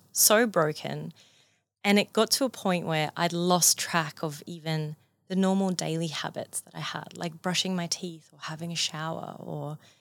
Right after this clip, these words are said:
getting up and making a cup of tea, which is something I used to do every morning. I'm like, "Do we even need to do those things? I don't know anything because nothing is safe, nothing is normal, nothing is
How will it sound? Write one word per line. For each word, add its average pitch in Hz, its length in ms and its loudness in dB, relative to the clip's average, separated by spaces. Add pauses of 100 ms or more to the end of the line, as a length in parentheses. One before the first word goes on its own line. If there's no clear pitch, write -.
(340)
getting 190 240 4
up 196 160 0
and 196 80 4
making 175 280 4
a 165 40 -2
cup - 200 -8
of 160 120 -8
tea, - 280 -2
which 160 180 -2
is 160 80 2
something 165 300 -2
I 160 100 -2
used 156 160 -4
to 165 60 -8
do 151 160 -14
every 160 200 -20
morning. 156 500 -20
I'm 175 100 -20
like, 170 180 -8 (560)
"Do 196 100 2
we 202 80 4
even 214 240 2
need 202 160 2
to 170 80 0
do 170 160 -6
those - 220 -2
things? - 420 -12
I 180 80 0
don't 202 220 -2
know 190 120 -4
anything 202 480 -6 (160)
because 180 220 -4
nothing 185 340 0
is 220 100 2
safe, - 380 2
nothing 170 260 -2
is 175 140 -2
normal, 170 440 -6
nothing 170 380 -6
is 170 260 2